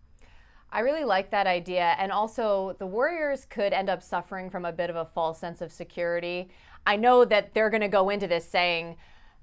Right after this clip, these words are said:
"It doesn't matter what De'Aaron Fox's status is, we have to, like, take care of business." But to your point, they haven't been able to do that on the road anyway.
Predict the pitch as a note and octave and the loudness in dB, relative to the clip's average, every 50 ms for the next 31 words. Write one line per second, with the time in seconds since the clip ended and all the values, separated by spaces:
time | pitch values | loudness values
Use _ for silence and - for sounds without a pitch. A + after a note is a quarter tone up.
0 | - - - - - _ - - G3+ F#3 A3+ A3 G#3+ A3+ A3+ G#3+ G3 G3 G3 G3 | -20 -20 -20 -20 -20 _ -12 -12 -2 2 2 2 2 2 2 4 4 6 6 6
1 | F#3+ F#3+ F#3 F#3+ - - F#3+ F3+ F3+ F#3+ G3 - - E3 F#3+ F3 F3 F#3 F3+ F#3 | 4 4 4 2 0 -2 -4 0 2 2 2 0 -4 -4 -2 0 0 0 0 0
2 | G3 F#3 E3+ E3+ - F#3 F3 - F#3 D#3+ D#3+ E3+ F3 - F#3+ F3+ E3+ E3 E3 F3+ | 0 0 0 0 -4 -12 -4 2 2 2 2 2 -2 -4 -4 -4 -4 -6 -6 -2
3 | F3+ F3+ F3 - - F3 D#3+ D#3+ D3+ D3 - - - A3 F#3 - - F#3+ E3+ E3 | -2 -2 -2 -2 -4 -2 0 0 0 -2 -4 -8 -8 -6 -6 -4 -4 -2 -2 -4
4 | D#3 - F3 E3 E3+ G#3 G#3+ G#3+ - - G3 E3 - - - - - - - - | -4 -2 -4 -4 -2 -4 -8 -10 -4 -4 -4 -4 -4 -10 -20 -20 -20 -20 -20 -20
5 | - - A3+ F#3 F3+ F3 - G3+ G3 F3+ F3+ F3+ D#3+ - - - G3+ F#3+ G3 G3 | -14 -10 -6 -6 -6 -4 -2 -2 -2 0 -2 -4 -6 -6 -6 -2 2 2 2 2
6 | G3 F#3 F#3 F3 F3 F3+ E3+ F3 E3+ E3 D#3+ D#3+ E3+ E3+ E3+ E3+ D#3 - - E3 | 0 -4 -4 -2 -2 -2 -2 -4 -4 -4 -6 -6 -8 -2 2 2 0 2 0 -2
7 | E3+ E3+ E3 D#3 D#3+ E3 E3 D#3 B2+ - - - - G#3 A3+ C4+ B3+ G#3 E3+ D#3 | -2 -2 -4 -6 -2 -2 -2 -2 -4 -8 -12 -4 2 2 4 4 2 -2 0 0
8 | D3+ D3+ D3+ D#3 D#3 - | 2 2 2 0 -2 -4